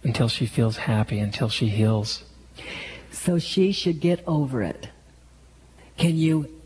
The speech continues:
Speaker 2: absolutely know that that's true?
Speaker 1: No.
Speaker 2: Yeah. Can you know that that is best for her in the long run on her path?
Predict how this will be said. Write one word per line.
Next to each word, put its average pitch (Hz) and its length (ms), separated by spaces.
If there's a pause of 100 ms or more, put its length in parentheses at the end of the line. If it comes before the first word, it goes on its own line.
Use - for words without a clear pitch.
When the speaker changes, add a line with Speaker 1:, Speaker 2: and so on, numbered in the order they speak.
Speaker 2:
absolutely 160 840
know 143 280
that 139 180
that's 170 320
true? 113 440 (640)
Speaker 1:
No. 123 220 (240)
Speaker 2:
Yeah. 107 540 (1400)
Can 143 160
you 139 120
know 175 400
that 156 200
that 139 160
is 139 260 (240)
best 190 460
for 139 140
her 196 460
in 175 180
the 147 80
long 208 360
run 156 180
on 156 120
her 151 180
path? 214 600